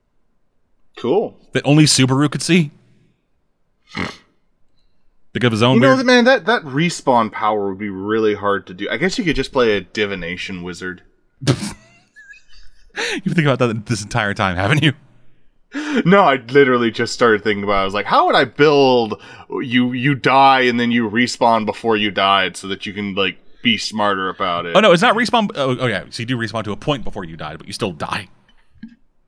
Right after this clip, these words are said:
Speaker 1: Yeah, yeah. You still die. <laughs> You have to die first, but so I, I, I guess you can just play a divination wizard.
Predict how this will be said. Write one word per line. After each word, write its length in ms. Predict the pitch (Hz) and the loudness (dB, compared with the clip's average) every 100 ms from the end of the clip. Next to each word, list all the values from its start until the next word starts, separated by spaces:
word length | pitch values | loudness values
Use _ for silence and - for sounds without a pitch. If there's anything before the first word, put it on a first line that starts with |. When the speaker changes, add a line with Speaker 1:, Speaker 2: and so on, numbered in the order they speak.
| _ _ - | _ _ -2
Speaker 1:
Yeah, 220 | 156 - _ _ - | 0 -2 _ _ -10
yeah. 160 | - - - - | -8 -8 -18 -20
You 160 | - 135 | -10 -8
still 260 | - 208 123 | 0 0 2
die. 440 | 135 117 95 - - | 2 2 2 -2 -8
<laughs> 200 | - - | -12 0
You 220 | 170 170 | 2 4
have 260 | 170 151 | 2 0
to 100 | 117 | -4
die 520 | 92 - 117 107 - - | -8 -2 2 2 0 -8
first, 500 | - 92 71 76 - | -10 -8 -8 -8 -8
but 280 | 92 82 - - - _ _ _ | -6 -6 -10 -16 -20 _ _ _
so 140 | - 131 | 2 4
I, 260 | 131 139 | 4 2
I, 80 | 123 - - - - - | 0 -4 -20 -20 -18 -6
I 60 | 127 | -4
guess 180 | 135 - | -4 -6
you 60 | |
can 120 | 117 113 | -6 -6
just 120 | - | -2
play 160 | 107 | 0
a 60 | 92 | 0
divination 580 | 90 87 85 82 98 90 | -2 -4 -8 -10 -8 -8
wizard. 320 | 82 85 | -8 -10